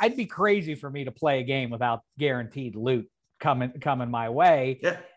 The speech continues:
Speaker 1: And the idea, well, he can make it through the se-, if he just, all he has to do is just get through this season, and then he'll get paid out, or they'll tag him and they can keep kicking the can down the road. By the way, I would completely get that if I were the Ravens.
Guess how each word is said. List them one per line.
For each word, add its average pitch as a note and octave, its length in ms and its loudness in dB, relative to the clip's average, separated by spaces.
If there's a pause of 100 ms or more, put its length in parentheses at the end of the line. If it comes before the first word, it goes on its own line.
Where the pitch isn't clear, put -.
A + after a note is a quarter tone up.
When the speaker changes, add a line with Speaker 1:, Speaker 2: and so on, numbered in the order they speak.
(180)
Speaker 1:
And G3+ 160 6
the A3+ 80 8
idea, C4 240 8
well, D4+ 200 12
he C#4 80 8
can C4+ 160 0
make G3 180 4
it D#3 100 -4
through D#3 160 -2
the C3 100 -6
se-, E3+ 220 -8
if F#3 160 0
he A#3 140 0
just, A3+ 180 -8 (180)
all F#3 140 8
he C4+ 100 6
has C#4+ 120 0
to B3+ 80 -8
do G#3+ 160 4
is D3+ 100 0
just D3+ 200 -12
get F3+ 200 -6
through G3+ 140 0
this F3+ 240 -2
season, D#3+ 480 -2 (320)
and D#3 180 0
then E3 140 4
he'll E3 160 4
get D3+ 240 0
paid D#3 260 2
out, D#3 300 6 (200)
or C4 280 8
they'll G3+ 160 4
tag A3 480 2
him B2 180 -8
and C3+ 100 -8
they F3+ 80 0
can G3+ 140 -10
keep A3+ 260 -6
kicking A3+ 300 2
the G3 80 0
can F#3+ 320 -4
down F3+ 220 4
the F#3 80 -2
road. A3 320 0
By G#3+ 180 4
the A#3 80 0
way, B3 480 0 (340)
I F3 120 2
would F#3+ 160 0
completely G#3+ 640 -4
get D3+ 260 -2
that D3 260 -2
if D3+ 120 -4
I D#3+ 100 4
were D#3+ 140 -2
the D#3+ 100 -2
Ravens. D#3+ 500 -2